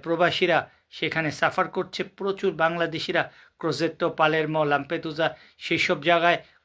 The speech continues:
খুবই কষ্টে আছেন। তাই আপনারা ক্যাম্পে আসলে কু-, মুখ খুলবেন না, বলবেন কোনোভাবে ক্যাম্প থেকে বেরিয়ে আপনারা আপনাদের আত্মীয় স্বজনের কাছে চলে যাবেন এবং ব্যক্তিগত উকিল দিয়ে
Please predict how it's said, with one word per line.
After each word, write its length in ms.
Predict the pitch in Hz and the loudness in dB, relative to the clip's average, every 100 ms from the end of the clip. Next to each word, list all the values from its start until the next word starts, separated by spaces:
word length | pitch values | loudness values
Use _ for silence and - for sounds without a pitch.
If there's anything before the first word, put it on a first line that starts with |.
| - | -8
খুবই 340 | 185 175 240 | -6 -4 -6
কষ্টে 360 | - 139 - 185 | -4 -6 -2 2
আছেন। 300 | 156 - 190 190 _ _ - | 2 2 -4 -4 _ _ -4
তাই 120 | 135 | 0
আপনারা 360 | 143 175 156 | 2 2 2
ক্যাম্পে 400 | 139 165 156 156 | 2 2 0 4
আসলে 380 | 185 160 - 202 196 - _ _ | 4 4 0 -2 -4 -4 _ _
কু-, 100 | - | -12
মুখ 220 | 175 180 196 | -4 -2 -2
খুলবেন 380 | - 175 147 135 | -2 -2 -2 -6
না, 260 | 120 110 - - | -4 -8 -10 -6
বলবেন 300 | 165 170 170 180 - _ - | -2 0 0 -4 -10 _ -8
কোনোভাবে 460 | 175 190 165 190 | -2 2 2 2
ক্যাম্প 300 | 196 165 147 | 2 0 -2
থেকে 200 | 160 151 | -6 -10
বেরিয়ে 500 | 135 151 156 185 226 - _ | -6 -4 -2 -2 -2 -6 _
আপনারা 340 | 139 - 147 143 | -12 -10 -2 -2
আপনাদের 300 | - 135 143 | -2 -4 -4
আত্মীয় 260 | 139 165 | -4 -4
স্বজনের 380 | 147 151 139 143 | -4 -4 -4 -6
কাছে 280 | 139 127 160 139 - - - | -6 -6 -6 -8 -10 -20 -6
চলে 220 | 165 165 | -2 0
যাবেন 300 | 165 165 170 | 0 0 0
এবং 260 | 131 139 127 | -2 -4 0
ব্যক্তিগত 520 | 185 185 190 170 165 | 0 0 -6 -6 -6
উকিল 300 | 165 - 175 | -8 -8 -8
দিয়ে 220 | 170 190 | -2 -2